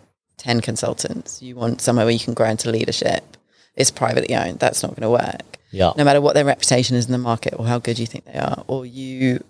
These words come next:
Speaker 1: want somewhere, you're a government recruiter. You need somewhere with a government panel, like, you know, who's on the panel. Um, whatever they're looking for or need, I should know that 'cause that's my job. Um, and then I should be able to whittle it down to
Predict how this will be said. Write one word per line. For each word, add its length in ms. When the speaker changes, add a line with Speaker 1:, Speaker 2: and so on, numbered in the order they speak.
Speaker 1:
want 300
somewhere, 420
you're 200
a 20
government 420
recruiter. 460
You 100
need 140
somewhere 240
with 100
a 60
government 400
panel, 400
like, 320
you 100
know, 260
who's 180
on 120
the 80
panel. 360
Um, 540
whatever 240
they're 260
looking 360
for 160
or 100
need, 600
I 80
should 220
know 240
that 340
'cause 80
that's 180
my 80
job. 440
Um, 480
and 120
then 80
I 60
should 200
be 100
able 140
to 100
whittle 340
it 140
down 560
to 600